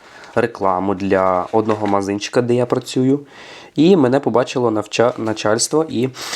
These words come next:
воно захотіло, щоб я далі знімав якісь відео. Знімався у ні-, у них, у них, е, майже п'ятдесят тисяч підписників у Instagram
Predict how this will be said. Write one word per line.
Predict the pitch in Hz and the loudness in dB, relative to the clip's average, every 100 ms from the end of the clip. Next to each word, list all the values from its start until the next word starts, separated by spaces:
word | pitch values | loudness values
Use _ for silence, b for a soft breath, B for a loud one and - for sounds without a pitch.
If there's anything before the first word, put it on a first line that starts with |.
| B B | B B
воно | 120 151 | 2 2
захотіло, | 170 175 180 180 160 151 | 0 0 -2 2 4 4
щоб | 147 127 | 2 2
я | 139 127 | 2 2
далі | 127 147 120 - B B | 2 2 -2 -4 B B
знімав | 110 117 113 110 | 2 4 4 0
якісь | 104 - 101 - | -4 -6 -8 -4
відео. | 101 117 135 143 147 - - | -2 4 6 4 0 -10 -2
Знімався | 110 120 120 113 - - - | 2 4 4 0 0 -2 2
у | 113 | 2
ні-, | 101 101 110 110 | 2 2 2 4
у | 107 | 4
них, | 104 101 113 110 | 4 2 2 2
у | |
них, | 104 110 - - - | 2 2 0 -12 0
е, | 104 101 98 | 4 4 4
майже | 107 104 107 | 2 0 0
п'ятдесят | 120 110 110 101 - | -2 -2 0 -2 0
тисяч | 107 101 - | 0 0 -2
підписників | - - 113 - 98 - - - | -4 0 0 2 0 0 -4 0
у | 113 | 2
Instagram | 107 101 98 98 107 110 143 | 2 0 -4 -2 0 0 0